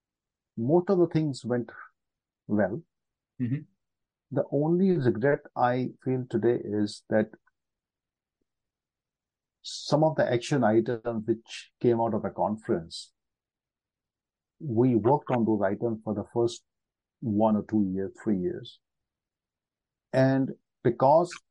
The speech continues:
Speaker 1: this is a non-profit work, because this is not a full-time work for any one of us, we were not able to sustain those action,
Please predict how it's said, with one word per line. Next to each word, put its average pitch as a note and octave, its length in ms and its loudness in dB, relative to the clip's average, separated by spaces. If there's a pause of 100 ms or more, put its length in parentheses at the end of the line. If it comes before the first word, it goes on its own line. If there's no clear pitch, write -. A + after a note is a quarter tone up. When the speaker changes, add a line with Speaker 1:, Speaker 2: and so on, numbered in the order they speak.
(220)
Speaker 1:
this - 240 2
is C#3 280 0
a B2+ 80 -2
non-profit A#2+ 920 0
work, G2+ 340 0 (100)
because A#2 540 2
this A#2 220 -2
is A#2 260 -4
not A#2+ 200 -2 (120)
a - 60 -14 (160)
full-time A#2 520 0
work G#2+ 280 2 (180)
for G2+ 400 -2 (640)
any A#2 140 0
one A#2 200 0
of G2 180 -4
us, G2+ 360 -4 (1600)
we C#3 140 4
were C#3+ 160 0
not C#3 300 2
able C3+ 260 -4
to B2+ 160 -6
sustain B2+ 1000 2
those A2 560 0 (520)
action, A#2 680 -2